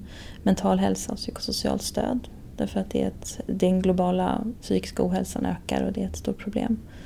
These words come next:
Och vi behöver hitta bättre lösningar för hur vi ska jobba med stödet i, under krig och konflikt till exempel. Eller i länder där det inte finns ett sjuk- och hälsovårdssystem som är intakt eller fungerar. Så där finns det väldigt mycket att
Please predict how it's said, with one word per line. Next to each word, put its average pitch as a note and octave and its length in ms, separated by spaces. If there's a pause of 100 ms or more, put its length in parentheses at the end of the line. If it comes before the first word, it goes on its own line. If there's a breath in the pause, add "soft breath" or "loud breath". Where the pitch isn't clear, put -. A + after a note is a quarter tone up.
(500 loud breath)
Och G3 160 (140)
vi F#3+ 140
behöver F#3+ 240
hitta F#3+ 260 (140)
bättre G#3 440
lösningar F#3 540
för - 220
hur F#3 120
vi F#3 80
ska - 180
jobba F#3 300
med - 300 (160)
stödet F#3 600
i, G3+ 380
under F#3 240
krig F#3+ 340
och F3 60
konflikt - 440
till G#3+ 120
exempel. - 480 (560 loud breath)
Eller G3 240
i F#3 40
länder F#3 340
där F#3 100
det F#3 60
inte F3+ 220
finns F#3+ 360
ett - 360
sjuk- F#3+ 260
och F#3 60
hälsovårdssystem F#3+ 840
som G3+ 320 (400 loud breath)
är - 80
intakt - 680
eller G3 380
fungerar. G3+ 460 (1120 loud breath)
Så - 120
där A#3 300
finns A3 220
det G3 100
väldigt G3+ 420
mycket G3+ 200
att - 60